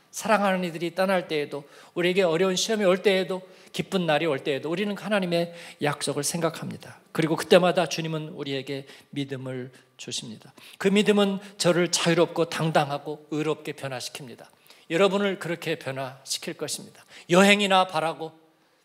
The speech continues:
그리고 하늘에서 뭐 하나 떨어지길 바라는 존재로 살지 아니하고 조지 밀러처럼 하나님의 도우심을 그때그때 구하면서도 그 한 생명 한 생명에게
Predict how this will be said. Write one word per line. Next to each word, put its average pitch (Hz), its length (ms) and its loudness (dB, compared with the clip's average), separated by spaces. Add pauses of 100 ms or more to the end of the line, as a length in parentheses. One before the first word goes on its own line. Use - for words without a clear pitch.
(240)
그리고 135 440 -10
하늘에서 233 640 -4 (240)
뭐 151 160 -4
하나 139 260 -8
떨어지길 233 500 0
바라는 165 380 -6
존재로 135 400 -10
살지 185 340 -12
아니하고 117 400 -14 (460)
조지 180 360 2
밀러처럼 160 640 4 (400)
하나님의 208 500 2
도우심을 185 440 0
그때그때 240 560 2
구하면서도 135 680 -2 (260)
그 - 120 -6
한 294 180 -2
생명 247 380 0
한 214 120 -4
생명에게 151 680 -6